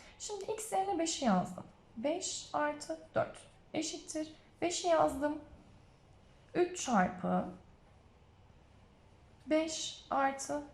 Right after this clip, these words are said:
B. Buradan ne geldi? Hemen bakıyoruz. Dokuz eşittir on beş artı B ise buradan B eşittir eksi altıyı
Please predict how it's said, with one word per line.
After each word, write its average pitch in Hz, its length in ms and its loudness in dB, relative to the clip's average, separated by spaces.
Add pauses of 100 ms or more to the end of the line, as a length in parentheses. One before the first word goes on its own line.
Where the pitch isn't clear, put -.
B. - 200 -2 (480)
Buradan 392 320 4
ne 403 100 4
geldi? 190 560 4 (100)
Hemen 320 320 4
bakıyoruz. - 720 -2 (480)
Dokuz 359 560 0 (160)
eşittir - 480 -6 (200)
on 311 240 2
beş 311 420 0
artı - 340 -4 (220)
B 262 140 0
ise 302 400 -2 (320)
buradan - 420 2
B 294 160 4
eşittir - 720 -6 (220)
eksi - 380 -8 (120)
altıyı 233 680 2